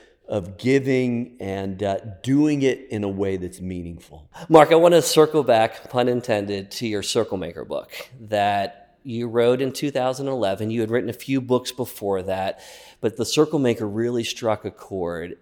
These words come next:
Speaker 2: and it became an instant New York Times bestseller, over a million copies sold and continuing. And the big idea and message from that book that has, has inspired me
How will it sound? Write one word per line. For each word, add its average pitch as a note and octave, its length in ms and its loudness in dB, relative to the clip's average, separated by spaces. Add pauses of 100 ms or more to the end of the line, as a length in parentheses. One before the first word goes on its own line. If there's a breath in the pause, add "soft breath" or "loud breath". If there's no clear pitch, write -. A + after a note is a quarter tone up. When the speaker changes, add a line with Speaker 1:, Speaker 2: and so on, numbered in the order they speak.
Speaker 2:
and G2 240 -4
it F2+ 60 -8
became G2+ 420 -6
an G2 100 -6
instant A2+ 460 -4
New G#2+ 140 -4
York G2+ 220 -6
Times G2 340 -4
bestseller, F#2+ 680 -2
over F#2+ 140 -6
a F#2 40 -6
million A2+ 360 -2
copies G2 480 -4
sold G2 420 -2
and F#2 340 -12
continuing. F2+ 760 -6 (640 loud breath)
And C3 420 0
the B2 100 -4
big D3 640 -8
idea A#2+ 480 -2
and G#2+ 180 -4
message G#2 440 -4
from G2 160 -6
that F#2 240 -4
book F#2+ 200 -6
that G#2+ 160 -6
has, F#2+ 400 -10
has G2+ 180 -12
inspired G2 540 -4
me B2 560 -2